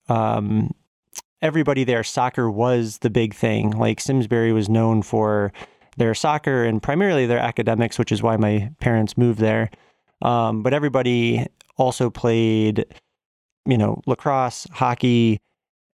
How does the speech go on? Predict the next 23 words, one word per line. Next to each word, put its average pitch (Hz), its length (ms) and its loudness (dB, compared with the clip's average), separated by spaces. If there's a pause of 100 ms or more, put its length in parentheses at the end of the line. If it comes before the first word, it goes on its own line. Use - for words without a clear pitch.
(360)
like, 143 140 -2
all 151 260 0
these, 117 420 -6
all 147 200 -2
the 139 120 0
other 117 140 0
sports. - 480 -4
So 117 680 0 (260)
I 120 540 0
ended 135 240 2
up 123 200 -4
joining, 113 1000 2 (420)
um, 107 880 -2
the 127 100 0
ice 151 180 0
hockey 117 280 -2
team 110 560 2 (140)
and 123 100 4
kind 120 160 2
of 113 80 0
got 117 200 2
in 113 120 0
there 113 400 0